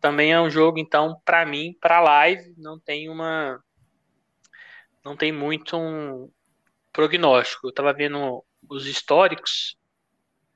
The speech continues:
muitas vezes sai muitos gols, muitas vezes é muita pancada e pouco <laughs> gol. Então depende muito do dia, né?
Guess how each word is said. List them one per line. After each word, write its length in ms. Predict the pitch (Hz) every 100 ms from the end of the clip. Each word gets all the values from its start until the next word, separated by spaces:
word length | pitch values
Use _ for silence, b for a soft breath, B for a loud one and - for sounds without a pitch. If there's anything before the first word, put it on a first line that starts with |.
| -
muitas 320 | 147 156 139
vezes 280 | 147 160 -
sai 140 | 156
muitos 440 | 139 156 185 156
gols, 440 | 135 131 160 208 175
muitas 280 | 160 160 143
vezes 180 | 156
é 40 | 160
muita 240 | 151 165
pancada 540 | - 165 147 - 151 160
e 80 | -
pouco 300 | 156 139 131
<laughs> 20 |
gol. 420 | 131 - 175 196 - B B B B _
Então 160 | 147 156
depende 480 | 160 160 165 165
muito 300 | 156 147 165
do 140 | 160 190
dia, 400 | 135 147 139 127
né? 160 | 127